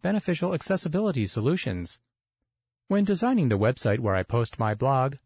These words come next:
mentors of mine encouraged the use of high contrast colors and hierarchical text for users with low vision and dyslexia. These changes made the site more user-friendly and aesthetically pleasing for all visitors.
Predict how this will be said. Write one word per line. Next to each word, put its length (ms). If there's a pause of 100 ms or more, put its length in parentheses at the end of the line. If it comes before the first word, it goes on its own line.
mentors 400
of 100
mine 260
encouraged 680
the 100
use 240
of 120
high 200
contrast 640
colors 500
and 180 (120)
hierarchical 680
text 360
for 140
users 460
with 100
low 160
vision 360
and 120
dyslexia. 680 (640)
These 240
changes 420
made 160
the 80
site 240
more 200
user-friendly 760
and 140
aesthetically 500
pleasing 320
for 160
all 220
visitors. 640